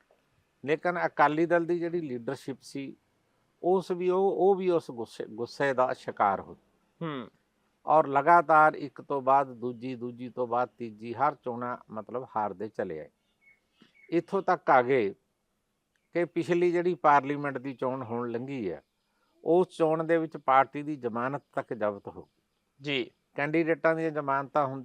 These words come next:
Speaker 1: ਜ਼ਬਤ ਹੁੰਦੀਆਂ ਤਾਂ ਸੁਣੀਆਂ ਸੀ, ਲੇਕਿਨ ਪਾਰਟੀ ਦੀ ਜ਼ਮਾਨਤ ਜ਼ਬਤ ਹੋ ਜਾਏ, ਇਸ ਤੋਂ ਵੱਡੀ ਬਦਕਿਸਮਤੀ ਵਾਲੀ ਗੱਲ ਹੋਰ ਕੋਈ ਹੈ ਹੀ ਨਹੀਂ ਸੀ।
Speaker 2: ਜੀ, ਬਿਲਕੁਲ।
Speaker 1: ਤੇ ਬਹੁਤ ਸਾਰੇ ਅਕਾਲੀ ਜਿਹੜੇ ਸੀ, ਉਹ ਮਹਿਸੂਸ ਕਰਦੇ ਸੀ ਕਿ ਲੀਡਰਸ਼ਿਪ ਦੇ ਅੰਦਰ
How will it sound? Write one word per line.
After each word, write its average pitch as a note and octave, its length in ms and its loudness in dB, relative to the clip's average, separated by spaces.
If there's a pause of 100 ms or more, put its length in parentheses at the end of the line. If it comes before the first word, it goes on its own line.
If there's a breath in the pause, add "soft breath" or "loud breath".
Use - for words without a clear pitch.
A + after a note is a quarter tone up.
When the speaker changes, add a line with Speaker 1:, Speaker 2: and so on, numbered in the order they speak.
(160)
Speaker 1:
ਜ਼ਬਤ B2 320 -2
ਹੁੰਦੀਆਂ B2+ 380 -6
ਤਾਂ B2 120 -2
ਸੁਣੀਆਂ B2 420 -6
ਸੀ, G2 240 -10 (720)
ਲੇਕਿਨ D3 280 -2
ਪਾਰਟੀ D#3 460 6
ਦੀ E3 140 -2
ਜ਼ਮਾਨਤ C#3+ 440 -4
ਜ਼ਬਤ C#3 320 -2
ਹੋ C3+ 160 -2
ਜਾਏ, D3 160 -2
ਇਸ C3 120 -8
ਤੋਂ D3+ 160 -4
ਵੱਡੀ A#2 300 -6
ਬਦਕਿਸਮਤੀ C3+ 760 -10
ਵਾਲੀ A#2+ 300 -4
ਗੱਲ A#2 260 -4
ਹੋਰ A#2 220 -6
ਕੋਈ D3 300 -10
ਹੈ A2+ 40 -6
ਹੀ A#2+ 140 -4
ਨਹੀਂ A2+ 140 -8
ਸੀ। - 200 -20 (220)
Speaker 2:
ਜੀ, C#3+ 260 -2
ਬਿਲਕੁਲ। C3+ 420 -6 (800)
Speaker 1:
ਤੇ F3+ 80 0
ਬਹੁਤ F#3 380 2
ਸਾਰੇ F3 520 4 (340)
ਅਕਾਲੀ C#3+ 440 2
ਜਿਹੜੇ D#3 320 2
ਸੀ, D3+ 380 -8
ਉਹ D#3 280 -4
ਮਹਿਸੂਸ C#3+ 580 -4
ਕਰਦੇ B2+ 400 -2
ਸੀ D3 160 -10
ਕਿ - 140 -6
ਲੀਡਰਸ਼ਿਪ B2+ 600 -6
ਦੇ B2 200 -4
ਅੰਦਰ A2+ 200 -6